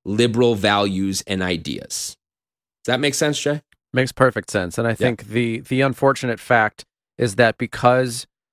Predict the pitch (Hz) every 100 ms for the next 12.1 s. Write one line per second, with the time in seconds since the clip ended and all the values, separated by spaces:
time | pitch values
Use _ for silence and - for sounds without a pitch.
0 | _ - 101 120 - - 147 151 - 110
1 | 117 107 - 113 117 110 - 123 123 -
2 | 131 131 101 - - _ _ - 131 127
3 | - 151 147 120 110 104 90 - - 117
4 | 110 107 117 104 104 104 - 113 107 92
5 | 90 - 101 92 101 101 101 95 98 92
6 | - 92 98 101 98 127 - 113 - -
7 | _ _ - 123 117 104 117 127 123 -
8 | 139 131 127 120 113 117 113 107 98 85
9 | 92 - - 117 110 120 113 120 - 175
10 | 175 160 160 185 156 139 113 120 113 113
11 | 123 139 147 123 113 113 107 120 117 110
12 | 107